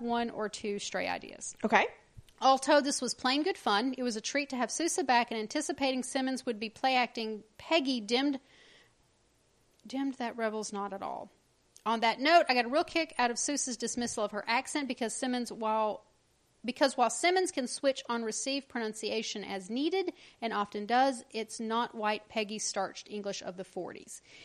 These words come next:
Speaker 1: It wouldn't be either. Time has markedly changed and occasionally relaxed certain English accents. You can still find that cut glass sound if you go looking, but I'd be surprised if Sheffield native Simmons had it in her working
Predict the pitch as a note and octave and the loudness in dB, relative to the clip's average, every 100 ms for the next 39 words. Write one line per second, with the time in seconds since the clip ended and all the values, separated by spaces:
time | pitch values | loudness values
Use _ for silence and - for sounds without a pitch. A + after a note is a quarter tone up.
0 | - A#3+ C#4 G4+ E4 C#4 C#4 B3+ A#3+ A#3+ | 0 2 4 4 4 0 0 0 0 0
1 | C4+ - B3 A3+ A#3+ A3+ A3 A#3+ D4+ E4 | -2 -2 -2 -2 -4 -2 0 0 -4 -4
2 | - A#3 A#3 A#3 A3 - A3+ A3+ G#3+ C4 | -2 -2 -2 -6 -8 -6 -6 -4 -4 -6
3 | C4 C4+ G#3 G3 - A3 G#3 A3+ G3 F#3 | -4 0 0 -2 -4 -6 -6 -8 -8 -8
4 | - A3+ G3 - - - - - - - | -2 -2 -2 -10 -14 -16 -20 -20 -20 -20
5 | - A3+ A#3 G#3+ - D#4 E4+ C4 B3 A#3+ | -10 -6 -4 -2 4 4 6 2 2 2
6 | G#3+ - - C4+ C4+ B3 A3 A3+ A#3 - | 0 -2 -2 0 0 -8 -4 0 0 -2
7 | - - B3 A3 G3+ G3+ - G3+ G3+ G3+ | -10 -6 -2 -2 -4 -8 -10 -6 -4 -4
8 | A3+ D4 - - - - - - G#3+ G#3+ | 2 0 0 -10 -14 -20 -20 -6 -2 -2
9 | G#3+ - A3+ - B3+ C#4 C4 A#3 - B3 | -2 -6 -2 2 4 4 2 -6 -2 -2
10 | B3 C#4+ A#3+ A#3+ B3 - - A#3 G#3+ G#3 | -2 -4 -2 -2 -4 -4 -4 -2 -4 -4
11 | A3+ A3+ A3+ A3+ G#3 A3 G#3+ G#3 A3 - | -4 -4 -6 -10 -8 -8 -4 -4 -4 -4
12 | B3 | -4